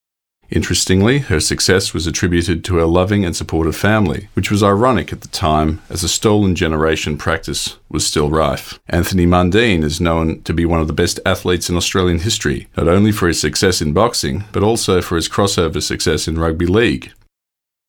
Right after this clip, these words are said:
He is the first boxer in history to have had every one of his professional fights broadcast for television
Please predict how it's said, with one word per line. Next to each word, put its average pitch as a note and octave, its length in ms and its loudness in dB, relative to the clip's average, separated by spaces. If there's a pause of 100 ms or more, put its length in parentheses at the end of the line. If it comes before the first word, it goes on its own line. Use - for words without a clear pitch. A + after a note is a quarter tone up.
He F2+ 100 2
is E2 140 2
the - 80 -2
first - 340 0
boxer G#2+ 340 0
in D#2+ 80 -2
history D#2 460 -2
to - 160 -6
have E2 220 -2
had D#2+ 240 -2
every G2+ 320 -2
one F2 180 0
of D#2 80 -6
his - 100 -12
professional E2+ 540 -2
fights D#2 380 -2
broadcast E2 680 -2
for - 120 -12
television D#2 600 -2